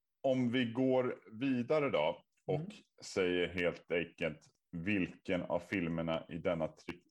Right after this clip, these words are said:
Speaker 1: trilogi tycker du är bäst? Då ska vi börja med Alexander.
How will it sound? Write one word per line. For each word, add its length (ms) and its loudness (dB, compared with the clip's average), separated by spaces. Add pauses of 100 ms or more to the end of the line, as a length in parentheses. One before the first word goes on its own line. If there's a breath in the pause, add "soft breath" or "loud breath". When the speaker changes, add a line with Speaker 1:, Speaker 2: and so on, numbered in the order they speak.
(160)
Speaker 1:
trilogi 440 0
tycker 320 -6 (180)
du 400 0 (720)
är 180 0
bäst? 480 -6 (220)
Då 80 -4
ska 140 -4
vi 140 0
börja 540 0
med 720 0 (840)
Alexander. 440 -4